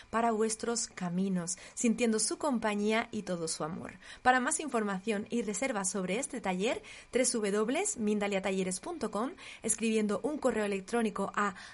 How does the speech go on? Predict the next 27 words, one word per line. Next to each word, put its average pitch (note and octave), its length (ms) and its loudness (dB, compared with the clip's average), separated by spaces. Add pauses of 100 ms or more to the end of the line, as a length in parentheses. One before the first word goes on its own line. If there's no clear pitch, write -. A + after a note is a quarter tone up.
(220)
talleres A3+ 440 2
arroba G#3 260 2
mindalia G#3 460 0
punto F#4+ 340 0
com A3+ 200 2 (260)
o F4+ 140 6
bien C4+ 300 2
a A3 100 -4
través G#3 300 -2
de A3 80 0
nuestro G#3 260 -2
número A3 380 0
de C4 100 2
WhatsApp A#3+ 480 2
más B3+ 240 -2
treinta A3+ 280 -2
y F#3+ 40 -2
cuatro, B3 400 0 (200)
seis C4+ 360 2
siete F#3 260 0
cero, C4+ 340 0
cuatro G#3 300 2
uno F3 120 -4
cinco, D4+ 460 -2 (220)
nueve A#3+ 400 2
dos F#3 340 -4
dos. - 320 -6